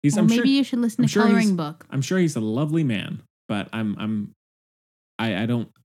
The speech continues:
Speaker 1: I don't love the guy. Sorry. Sorry, Chance. Sorry.
Speaker 2: Well, I love you, Chance.
Speaker 1: It's, there's
Speaker 2: I
Speaker 1: one of us.
Speaker 2: can't believe you.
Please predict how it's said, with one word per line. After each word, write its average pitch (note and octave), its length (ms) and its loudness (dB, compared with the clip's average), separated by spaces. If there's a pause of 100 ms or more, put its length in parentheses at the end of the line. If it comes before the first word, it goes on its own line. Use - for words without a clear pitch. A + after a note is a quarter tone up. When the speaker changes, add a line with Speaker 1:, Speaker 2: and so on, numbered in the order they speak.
(120)
Speaker 1:
I A#2 80 -4
don't A2+ 160 -2
love G#2+ 220 -6
the - 60 -12
guy. - 280 -12 (340)
Sorry. - 340 -10 (100)
Sorry, B2 280 0
Chance. - 460 -8 (300)
Sorry. - 200 -16 (800)
Speaker 2:
Well, G3+ 140 -8
I D#3+ 140 -14
love F3+ 200 -14
you, F#3 100 -10
Chance. G#3+ 520 -18 (1160)
Speaker 1:
It's, - 160 -10 (420)
there's A#2 200 -2
Speaker 2:
I - 20 -4
Speaker 1:
one A2+ 160 -2
of F2+ 80 -6
us. - 80 -4
Speaker 2:
can't G3 260 -2
believe D#3 360 -10
you. F3+ 260 -12